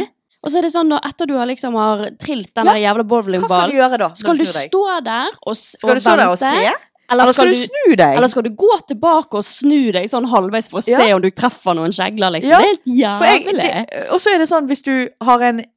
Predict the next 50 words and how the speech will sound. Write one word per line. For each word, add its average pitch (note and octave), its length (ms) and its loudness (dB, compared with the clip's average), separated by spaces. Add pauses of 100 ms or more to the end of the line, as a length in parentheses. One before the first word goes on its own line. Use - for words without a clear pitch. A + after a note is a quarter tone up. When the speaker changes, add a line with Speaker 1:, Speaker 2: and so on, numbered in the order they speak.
Speaker 1:
jæv-, A#3+ 500 2
hvis B3 160 -6
du A#3 60 -18
får A#3 160 -6
strike A#3 380 2
eller F#3 120 -2
spear G#3 360 0
eller F3 100 0
hva, F#3 140 4 (180)
whatever F3+ 580 2
det E3 80 2
Speaker 2:
Ja. G3+ 140 2
Speaker 1:
heter, A#3 280 0 (600)
jævlig D#3+ 460 0
kleint, F#3 260 -4
for F#3 100 -6
du E3+ 80 -2
vil E3+ 120 -4
ikke D#3+ 200 -4
hoppe D#3 220 -10
og G#3+ 120 4
juble. F3 360 0
"Ja, G5 240 4 (520)
ja, D5 60 4
ja!" - 220 8
Speaker 2:
Nei, D4+ 320 2
ja. D4 220 0
Speaker 1:
Du C4 120 -2
sk-, C#4 140 -16
og B3 140 4
så C4 100 -6
vil B3+ 140 -4
du G#3+ 60 -2
ikke G3+ 160 -6
være E3+ 200 0
for B3+ 260 -2
sånn F3+ 240 -10
care, E3 320 -6
sånn... E3+ 320 -8 (360)
Ja. E3 260 -8 (580)
Speaker 2:
Ja. F4 340 0 (100)
Speaker 1:
Ja, E3 360 0
det F#3+ 120 -10
skjer E3+ 240 -2
ofte D#3+ 300 -8
det. F#3 160 -2 (100)
Speaker 2:
Ja. C#4 300 -2 (500)
Speaker 1:
Og - 100 -4
hvis D#4+ 140 -2
du D4 320 -2